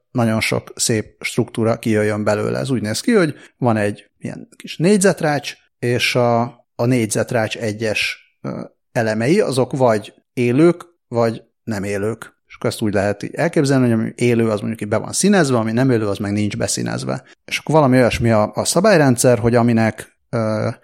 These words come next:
aminek, ö, több mint négy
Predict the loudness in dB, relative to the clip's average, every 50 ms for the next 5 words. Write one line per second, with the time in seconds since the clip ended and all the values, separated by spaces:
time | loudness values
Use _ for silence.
0 | _ _ _ -2 0 2 2 4 4 2 2 0 -2 -2 0 2 2 4 4 2
1 | 2 0 -4 -8 -14 -18 -20 _ _ _ -20 -4 _ 4 4 6 6 4 4 4
2 | 4 4 4 4 4 2 0